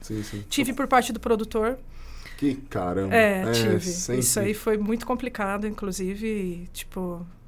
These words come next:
Speaker 2: foi, enfim.
Speaker 1: <laughs>
Speaker 2: Então, são coisas que acontecem na estrada. É, outra coisa também é palco, né? Porque mulher sobe no palco pra cantar,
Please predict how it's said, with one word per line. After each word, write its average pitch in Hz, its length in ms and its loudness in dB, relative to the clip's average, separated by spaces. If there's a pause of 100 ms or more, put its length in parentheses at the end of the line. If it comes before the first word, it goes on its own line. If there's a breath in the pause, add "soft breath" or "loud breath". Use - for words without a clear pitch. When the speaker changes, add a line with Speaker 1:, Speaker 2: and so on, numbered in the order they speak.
(480)
Speaker 2:
foi, 220 260 -6 (200)
enfim. 247 320 -6
Speaker 1:
<laughs> - 1160 -8
Speaker 2:
Então, 269 600 8
são 285 160 4
coisas 269 260 6
que - 80 0
acontecem 269 440 4
na 277 100 4
estrada. 190 580 2
É, 214 220 8
outra 220 280 4
coisa 262 460 6
também 262 640 4
é 196 360 2 (840)
palco, 262 360 6
né? 196 200 -2 (560)
Porque 214 460 2
mulher 240 420 6
sobe 233 280 2
no 226 80 0
palco 233 600 4 (300)
pra - 140 -4
cantar, 214 560 2